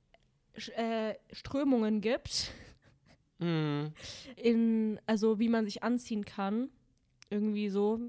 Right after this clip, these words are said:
Speaker 1: Das ist ein Satz auf jeden Fall. Ähm, als erstes
Speaker 2: Definitiv.
Speaker 1: will ich einen Case für uns machen,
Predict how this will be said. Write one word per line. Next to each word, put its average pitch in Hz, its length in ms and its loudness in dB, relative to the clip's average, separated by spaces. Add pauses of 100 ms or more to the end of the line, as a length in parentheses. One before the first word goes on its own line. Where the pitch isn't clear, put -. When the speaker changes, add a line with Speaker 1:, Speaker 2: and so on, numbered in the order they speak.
(220)
Speaker 1:
Das 190 200 -6
ist - 160 -4
ein 220 80 2
Satz 214 220 -2
auf - 140 -6
jeden 240 240 0
Fall. 262 260 -2 (540)
Ähm, 226 480 6
als 233 120 4
erstes 247 340 0
Speaker 2:
Definitiv. 269 360 2
Speaker 1:
will 247 100 6
ich 254 100 2
einen 262 100 6
Case 262 360 4
für 262 120 4
uns 233 200 4
machen, 240 520 2